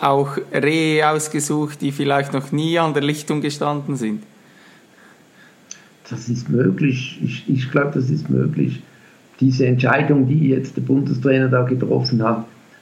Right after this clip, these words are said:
Speaker 2: du darfst eigentlich nie einem Vorgesetzten sagen, ich würde so oder so tun, weil dann ist die Beeinflussung zu groß. Du musst ihm vielleicht einfach versuchen zu vermitteln, es wäre gut, wenn wir einen Großen haben,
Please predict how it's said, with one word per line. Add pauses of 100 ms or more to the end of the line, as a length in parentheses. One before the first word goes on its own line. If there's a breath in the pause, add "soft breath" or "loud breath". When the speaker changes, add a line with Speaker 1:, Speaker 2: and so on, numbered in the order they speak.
(240 loud breath)
Speaker 2:
du
darfst
eigentlich
nie
einem
Vorgesetzten
sagen,
ich
würde
so
oder
so
tun,
weil
dann
ist
die
Beeinflussung
zu
groß. (840 loud breath)
Du
musst (300)
ihm
vielleicht
einfach
versuchen
zu
vermitteln,
es
wäre
gut,
wenn
wir
einen
Großen
haben,